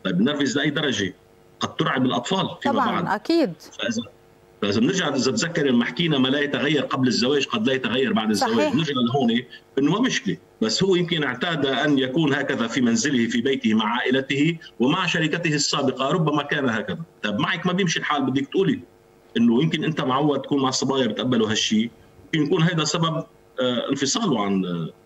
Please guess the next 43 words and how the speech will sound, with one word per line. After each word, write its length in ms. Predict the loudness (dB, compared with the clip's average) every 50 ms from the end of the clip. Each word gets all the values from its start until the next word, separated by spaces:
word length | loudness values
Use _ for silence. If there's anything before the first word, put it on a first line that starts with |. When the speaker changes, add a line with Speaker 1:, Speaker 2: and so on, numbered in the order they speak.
| _ _ -10 -6
Speaker 1:
الأكس 520 | -6 -6 -4 -4 -6 -4 -4 -4 -4 -4 -2
جيرل 120 | -4 -4
فريند، 300 | -4 -4 -4 -4 -4 -4
عن 140 | -6 -6 -6 -6
Speaker 2:
مم. 180 | -6 -6 -8 -10 -14 -20 -18 -10
Speaker 1:
شريكته 280 | -6 -4 -4 -4 -6 -6
السابقة. 360 | -6 -4 -4 -4 -6 -6 -8 -14 -20 -10 -6 -2
لكن 300 | 0 0 0 0 -2 -2
أنا 320 | -2 -2 -2 0 0 0
لن 60 | 0
أتقبل. 520 | 0 -2 -4 -4 -2 -2 -2 -2 -4 -4 -6
طب 180 | -4 -2 0
لن 180 | 0 0 0 -2
تتقبلي 640 | -4 -6 -8 -6 -6 -6 -4 -2 0 2 2 2
هيدا 180 | 2 2 2 0
الشيء، 360 | 0 0 0 0 0 0 -2 -4 -10 -20 -20 -12 -6
شو 140 | -2 -2 0
اللي 180 | 2 0 0
بتعملي 260 | 0 0 0 0 2
بالموضوع؟ 560 | 2 4 2 2 2 0 0 -2 -2 -4 -8 -14 -20 _ _ -4
هلا 100 | -2 -2
نحن 300 | 0 0 0 -2 -2 -6 -8 -14 -8 -2
عم 120 | 0 2
ناخذ 260 | 2 2 0 0 -2 -2 -4 -10 -18 _ _ _ -6
أخف 360 | -4 -4 -4 -4 -6 -4 -2
مثل 280 | -2 0 0 0 0 2
Speaker 2:
بس 140 | 0 0 0
Speaker 1:
بالتعريف 200 | -2 -2 -2 0
Speaker 2:
دكتور، 200 | 2 2 4 4
Speaker 1:
اللي 140 | 4 2 2
Speaker 2:
ليش 120 | 2 4
Speaker 1:
هو 60 | 4
Speaker 2:
ممكن، 420 | 4 4 4 2 2 2 0 0 0 0
ممكن 340 | 2 2 2 2 2 2 2
حدا 220 | 2 2 2 2
يتقبل، 600 | 4 2 2 2 0 -2 -2 0 0 0 2 2
يعني 200 | 2 0 0 0
ممكن 280 | 0 0 0 0 -2 -2
حدا 240 | -2 0 0 2 2
يطنش 580 | 2 0 0 0 0 2 2 2 2 2 0 0
على 160 | 0 0 0
هيك 220 | 0 -2 -4 -4
شيء؟ 300 | -6 -4 -2 -2 -2 -2